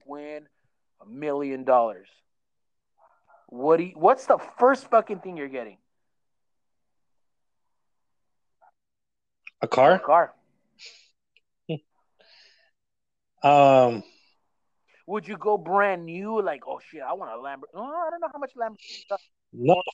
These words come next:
Speaker 2: fuck
Speaker 1: Get, like,
Speaker 2: no.
Speaker 1: a
Speaker 2: I, I, I would never. I, I won't go brand new. I'll go old school. That's fucking built
Speaker 1: So
Speaker 2: new
Speaker 1: you'll
Speaker 2: school.
Speaker 1: get a classic car and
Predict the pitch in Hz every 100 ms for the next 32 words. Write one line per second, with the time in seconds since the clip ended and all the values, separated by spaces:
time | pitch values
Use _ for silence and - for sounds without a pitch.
0 | - 196 - 202 131 190 - 123 135 165
1 | 151 147 160 143 170 147 147 170 - -
2 | - 165 151 170 180 175 175 156 147 156
3 | 160 151 151 165 139 170 175 - 175 170
4 | 135 123 - 147 143 139 123 143 139 -
5 | 139 156 170 151 123 185 170 170 170 -
6 | - 165 156